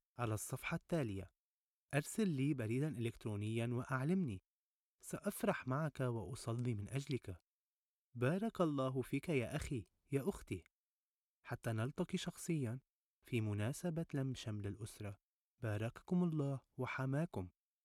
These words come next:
ووفقكم باسم يسوع. لمزيد من الموارد يرجى زيارة موقع أدناه دبليو دبليو دبليو دوت وان بيتر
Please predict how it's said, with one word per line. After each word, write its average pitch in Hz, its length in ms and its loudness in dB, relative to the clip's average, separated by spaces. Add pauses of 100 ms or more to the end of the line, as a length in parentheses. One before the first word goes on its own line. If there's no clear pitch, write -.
(140)
ووفقكم 131 800 -2
باسم 101 400 -2
يسوع. 143 640 0 (4000)
لمزيد 135 540 2
من 220 140 2
الموارد 170 640 2 (300)
يرجى 120 300 4
زيارة 113 500 0
موقع 175 540 0
أدناه 156 400 2 (360)
دبليو 170 400 2
دبليو 131 420 2
دبليو 110 400 -4
دوت 135 400 -8 (300)
وان 160 300 2 (240)
بيتر 104 380 -2